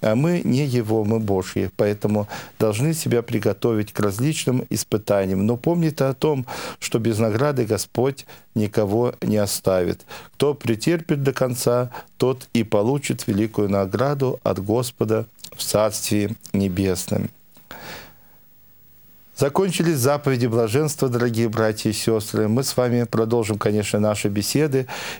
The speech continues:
И следующие наши беседы будут посвящены молитве Господней, "Отче наш". Мы будем с вами говорить, о чем эта молитва, почему она называется молитвой Господней,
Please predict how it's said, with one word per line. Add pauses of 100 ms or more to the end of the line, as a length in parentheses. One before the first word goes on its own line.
И
следующие
наши
беседы
будут
посвящены (460)
молитве (160)
Господней,
"Отче
наш". (320)
Мы
будем
с
вами
говорить, (260)
о
чем
эта
молитва,
почему
она
называется
молитвой
Господней,